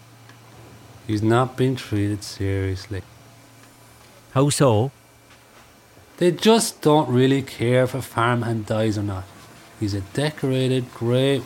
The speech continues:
Speaker 1: War sniper. Condemning him is literally shooting yourself in the foot.
Speaker 2: He murdered an innocent person.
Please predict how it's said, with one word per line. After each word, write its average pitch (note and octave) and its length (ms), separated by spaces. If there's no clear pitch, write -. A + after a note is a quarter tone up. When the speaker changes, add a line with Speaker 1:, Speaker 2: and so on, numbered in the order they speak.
Speaker 1:
War A2 320
sniper. G2+ 680
Condemning E3 540
him D#3 280
is A#2+ 200
literally D3+ 680
shooting C#3 680
yourself A2+ 600
in G#2 160
the G2 80
foot. F#2+ 480
Speaker 2:
He F#3 240
murdered G#2 580
an A#2+ 160
innocent B2 480
person. B2 440